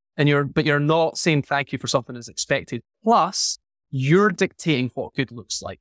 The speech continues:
And that's another big thing that's on us as the client fa-, facing professional, because we've done this so many times. We know what good looks like, and we get to dictate the standard. That was good. We're off track.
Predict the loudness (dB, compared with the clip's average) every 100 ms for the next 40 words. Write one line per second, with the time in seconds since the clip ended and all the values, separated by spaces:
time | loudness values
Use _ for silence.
0 | -12 -4 -2 -2 -2 -2 0 0 0 -2
1 | -4 _ _ -4 -2 0 0 0 -4 -6
2 | 0 0 0 -4 0 0 -2 -4 -4 -4
3 | -6 -4 -4 -2 -2 -2 _ 0 0 -2
4 | -6 0 0 0 -4 -4 0 0 -2 _
5 | _ 2 2 4 2 2 2 2 0 2
6 | 4 4 4 2 0 -2 -2 0 0 -4
7 | -10 _ _ 4 6 6 6 4 4 2
8 | 0 -2 -6 -8 -8 -12 _ _ _ 2
9 | 2 4 4 4 0 -2 -8 -10 -2 -2
10 | -2 -4 -2 -2 -4 -10 -16 _ _ -2
11 | -2 0 -4 -2 -2 -2 -4 -14 _ _
12 | _ _ _ 0 2 2 0 -2 -4 -2
13 | -2 -4